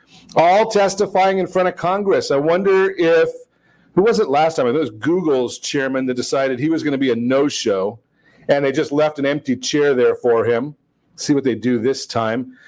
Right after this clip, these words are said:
But now they're talking about something a little bit different, because look at that, five trillion dollars in market cap just in those companies, five trillion.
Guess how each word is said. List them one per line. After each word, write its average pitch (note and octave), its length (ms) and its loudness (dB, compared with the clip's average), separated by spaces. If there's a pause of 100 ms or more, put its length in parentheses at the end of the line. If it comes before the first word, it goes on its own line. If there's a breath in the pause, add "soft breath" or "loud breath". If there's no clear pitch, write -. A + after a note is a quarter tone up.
(140 loud breath)
But D3 200 2
now E3 220 2
they're B3 120 4
talking G#3 420 2
about F#3 340 2
something F#3+ 360 -2
a E3 40 2
little G3 280 2
bit F#3+ 240 0
different, E3 460 0
because D#3+ 760 0 (440 loud breath)
look B3 160 2
at F#3 80 0
that, - 80 -16 (160)
five G3 400 -2
trillion F#3 460 -4
dollars D3 420 -2
in A#2 100 -2
market B2 400 -2
cap G#2 320 -2
just D#3+ 380 -2
in C3 160 -2
those C3 260 0
companies, A2+ 580 -6
five C#3+ 520 -2
trillion. B2 580 0